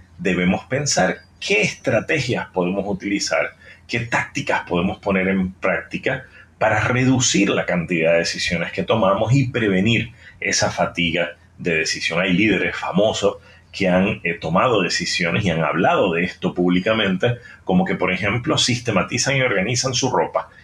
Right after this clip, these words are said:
y siempre se ponen más o menos las mismas cosas, cual si fueran uniformes, que organizan su alimentación de forma muy sistemática. Y detrás de eso es, eh, lo que se busca, es evitar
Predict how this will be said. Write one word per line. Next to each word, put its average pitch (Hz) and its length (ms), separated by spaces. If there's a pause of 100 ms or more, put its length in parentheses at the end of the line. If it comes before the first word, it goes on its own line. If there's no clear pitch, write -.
(120)
y - 100
siempre 143 440
se - 120
ponen 117 380
más 104 200
o 113 80
menos 107 300
las 92 180
mismas 95 340
cosas, 104 360
cual 90 200
si 95 140
fueran 104 360 (260)
uniformes, 104 640 (600)
que 113 120
organizan 123 500
su 117 160
alimentación 98 640
de - 100
forma 123 340
muy 113 200
sistemática. 120 840 (320)
Y 98 100
detrás 131 400
de 127 240
eso 139 320 (320)
es, 117 480 (420)
eh, - 440
lo 104 200
que 98 120
se 90 240
busca, 80 540 (380)
es 101 220
evitar 110 760